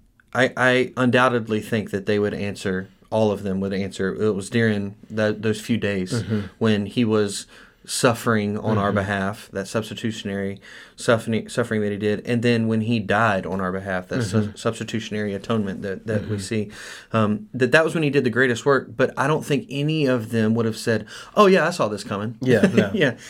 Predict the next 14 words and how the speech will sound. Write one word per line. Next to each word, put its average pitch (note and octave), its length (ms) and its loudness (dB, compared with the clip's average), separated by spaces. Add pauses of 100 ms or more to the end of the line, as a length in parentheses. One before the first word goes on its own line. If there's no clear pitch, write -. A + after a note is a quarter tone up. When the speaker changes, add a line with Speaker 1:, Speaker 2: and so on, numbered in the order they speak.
(120)
Speaker 1:
yeah, F#3+ 140 6
this E3+ 200 -2
was, D3+ 120 -2
yeah, D3 340 4
I D#3 60 0
had E3 160 -2
this C3+ 120 -4
pegged, C3+ 360 -4
pegged C#3+ 220 2
all C3+ 200 2
along. D3 260 2
Speaker 2:
No. C#3 180 8
Speaker 1:
When, B2 80 6
uh, B2 160 0